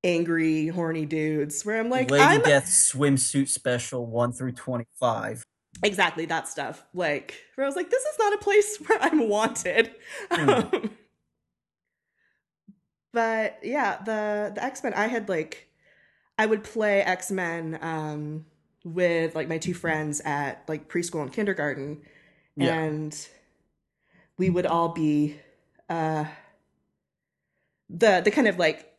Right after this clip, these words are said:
Speaker 1: you know, leader of the group. Uh, she
Speaker 2: Yeah.
Speaker 1: would be Rogue because obviously, sh-,
Speaker 2: Yeah.
Speaker 1: you know, like, watching the cartoon, Rogue's the fucking coolest.
Speaker 2: Yeah.
Speaker 1: Um, and then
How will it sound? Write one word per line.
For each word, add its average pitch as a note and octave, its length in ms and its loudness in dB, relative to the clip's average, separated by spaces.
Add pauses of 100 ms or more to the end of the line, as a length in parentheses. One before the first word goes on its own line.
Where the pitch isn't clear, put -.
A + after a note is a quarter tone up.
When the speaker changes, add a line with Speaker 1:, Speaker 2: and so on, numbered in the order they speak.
Speaker 1:
you G3+ 100 -2
know, D3+ 160 -2
leader F3+ 460 0
of D#3 120 0
the D#3+ 100 0
group. C#3+ 500 -2 (240)
Uh, D#3 220 0
she C#3+ 100 0
Speaker 2:
Yeah. C3+ 80 6
Speaker 1:
would - 80 2
be G3 120 4
Rogue D3+ 520 0
because D#3+ 480 -6
obviously, D3+ 840 -2 (160)
sh-, - 240 -16
Speaker 2:
Yeah. B2 160 2
Speaker 1:
you D3 60 -2
know, C#3+ 260 -6
like, E3+ 300 0
watching F#3 340 2
the F3+ 60 -6
cartoon, E3 460 -4
Rogue's D#3 300 -4
the F3 120 -8
fucking F3 440 0
coolest. D3 680 -6 (340)
Speaker 2:
Yeah. G#3 240 -2 (760)
Speaker 1:
Um, F#3 720 0 (520)
and G3+ 140 -4
then F#3 640 -6